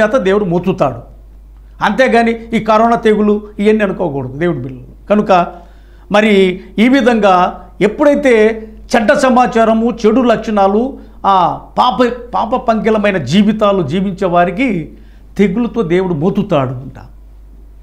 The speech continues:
ఈ వాక్యంలో ఉంది, ఆ, సంఖ్యాకాండ పద్నాలుగు, పన్నెండు, పదకొండవ వాక్యంలో.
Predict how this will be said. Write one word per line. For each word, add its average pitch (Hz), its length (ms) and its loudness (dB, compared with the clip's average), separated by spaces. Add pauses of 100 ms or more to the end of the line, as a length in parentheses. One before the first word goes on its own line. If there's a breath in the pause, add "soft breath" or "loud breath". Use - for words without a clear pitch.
(160)
ఈ 160 40 -4
వాక్యంలో 208 500 0
ఉంది, 165 400 -2 (420 soft breath)
ఆ, 160 160 2
సంఖ్యాకాండ 190 500 -2
పద్నాలుగు, 180 720 -4 (280 loud breath)
పన్నెండు, 185 300 2
పదకొండవ 175 360 0
వాక్యంలో. 143 520 -4